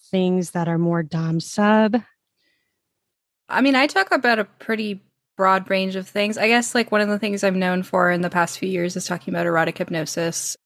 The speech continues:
Speaker 2: Um,
Speaker 1: Okay, yep.
Speaker 2: it's, it's my spouse's main fetish, and so it's something that I've gotten into over the past four years or so. A lot of people are very mystified and confused by it, so I like to, to myth bust around that when I can.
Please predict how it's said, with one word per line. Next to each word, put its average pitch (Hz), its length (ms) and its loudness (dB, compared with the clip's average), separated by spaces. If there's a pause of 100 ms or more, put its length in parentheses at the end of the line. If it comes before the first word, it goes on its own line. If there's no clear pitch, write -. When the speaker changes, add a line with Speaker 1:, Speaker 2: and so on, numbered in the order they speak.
(140)
Speaker 2:
Um, 208 80 4
Speaker 1:
Okay, 180 280 2
yep. 180 140 2
Speaker 2:
it's, - 220 -2
it's - 220 -4
my 180 100 2
spouse's 175 580 -2
main 175 240 0
fetish, 165 540 0
and 175 160 -6
so 165 140 -2
it's 165 100 -4
something 170 300 -4
that 165 100 -2
I've 160 100 -4
gotten - 220 0
into 160 360 -4
over 151 140 0
the 165 60 -4
past 170 400 -8
four 170 240 0
years 160 280 -2
or 185 60 -4
so. 170 480 2 (760)
A 180 120 -2
lot 180 160 4
of 180 60 -4
people 190 200 0
are 180 80 2
very 170 720 0 (560)
mystified 180 600 -2
and 185 160 -2
confused 190 560 0
by 165 280 4
it, 175 200 0
so 175 380 -2 (100)
I 180 120 -2
like 170 140 -2
to, 170 320 0 (480)
to 196 100 -6
myth 185 320 0
bust 165 340 2
around 170 280 -2
that 175 280 -2
when 180 120 -6
I 185 100 -8
can. 190 360 -6